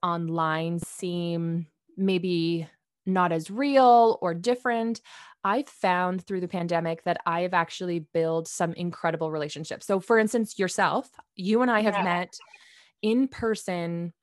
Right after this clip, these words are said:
Speaker 1: Well, I guess we did one time with the photography. You did my photography, but that, like, we had been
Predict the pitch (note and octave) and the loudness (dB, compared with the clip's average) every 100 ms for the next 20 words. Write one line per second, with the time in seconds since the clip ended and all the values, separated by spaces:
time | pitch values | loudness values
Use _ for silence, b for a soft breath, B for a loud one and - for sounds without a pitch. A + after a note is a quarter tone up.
0 | _ G3+ B3+ D4 G4 G#4 F#4+ D#4+ B3 A#3 | _ 2 6 6 4 4 4 4 4 4
1 | B3 - C#4 C4+ B3 A3+ A3+ G#3+ F#3+ F#3+ | 4 0 0 0 -2 -2 -2 2 2 2
2 | G3 - E3+ D#3+ G3 G#3 F#3 F#3 F3 F3+ | -6 -4 -6 -4 -4 -4 -2 -2 -2 -4
3 | - F3+ F#3 F3+ G3 - F3 E3+ F#3+ G3 | -4 -4 -2 0 -4 -6 -6 -4 -2 -2
4 | - G3 F3 E3 F#3+ G3+ F3 F#3 F3+ F3 | 0 -4 -4 -4 -2 -2 -2 -2 0 -2